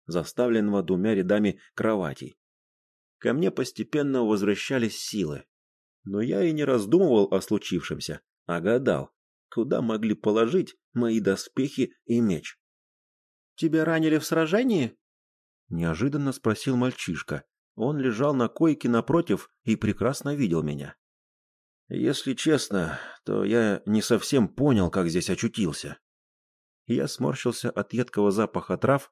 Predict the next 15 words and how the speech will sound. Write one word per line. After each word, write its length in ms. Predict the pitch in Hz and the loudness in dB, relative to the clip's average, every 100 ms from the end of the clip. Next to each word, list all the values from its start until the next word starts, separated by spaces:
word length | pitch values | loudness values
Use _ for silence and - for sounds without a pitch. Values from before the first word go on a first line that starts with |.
| _ | _
окутавшего 720 | 113 107 113 107 98 - 98 101 | -2 0 0 0 -2 -2 -4 -2
комнату. 560 | - 80 76 - 76 _ _ _ _ _ _ _ _ - | -2 -2 -4 -10 -16 _ _ _ _ _ _ _ _ -6
«Так 200 | 254 240 | -6 -4
всегда. 520 | - 123 120 139 - _ _ | -2 2 2 0 -2 _ _
Тебя 260 | 180 170 143 | 2 4 2
вырубают 460 | 139 135 127 120 | 2 2 2 2
маги, 320 | 160 220 165 | 2 0 0
и 280 | 147 147 220 | 0 0 -2
просыпаешься 720 | 143 120 120 190 202 - 131 - | -2 -6 -2 0 0 0 -8 -6
в 80 | 131 | 0
другом 320 | 120 127 131 | 2 4 4
месте». 360 | 92 107 - - _ _ _ _ _ _ _ _ | 2 -2 -6 -16 _ _ _ _ _ _ _ _
Он 240 | 113 151 | 0 0
приподнял 580 | 143 131 117 107 113 127 | 0 0 2 2 2 -2
голову. 540 | 123 104 78 71 - | 2 2 2 -2 -10